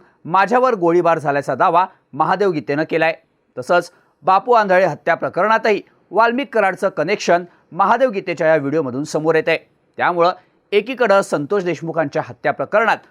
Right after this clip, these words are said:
वाल्मिक कराडवर बोक्का लागलेला असतानाच आता या प्रकरणातही वाल्मिक कराड अडचणीत येण्याची शक्यता वर्तवली जाते. बापू आंधळे हत्या प्रकरण नेमकं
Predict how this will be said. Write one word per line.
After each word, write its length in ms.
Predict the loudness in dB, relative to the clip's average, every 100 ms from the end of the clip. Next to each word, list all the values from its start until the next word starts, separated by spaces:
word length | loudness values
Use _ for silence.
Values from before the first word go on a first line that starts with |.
| -20 -4
वाल्मिक 440 | 2 2 0 -2
कराडवर 380 | 0 0 2 0
बोक्का 360 | -2 -4 -2 0
लागलेला 420 | 0 -2 -2 -2
असतानाच 500 | -4 -2 0 0 -2 _ _ _
आता 180 | -2 0
या 240 | 2 2
प्रकरणातही 640 | 2 0 0 0 0 0 -4 -10 _ -6
वाल्मिक 520 | 2 2 2 -4 -2
कराड 240 | 0 0
अडचणीत 420 | 0 -2 -2 -4 -4
येण्याची 280 | -4 -4 -8
शक्यता 440 | -10 -6 -2 0
वर्तवली 420 | 0 -2 -2 -2
जाते. 400 | 0 0 -2 -4 _ _ _ -6
बापू 300 | -2 -2 0
आंधळे 300 | 0 0 -2
हत्या 320 | -4 -4 -2
प्रकरण 380 | -2 -2 -2 -2
नेमकं 280 | -4 -4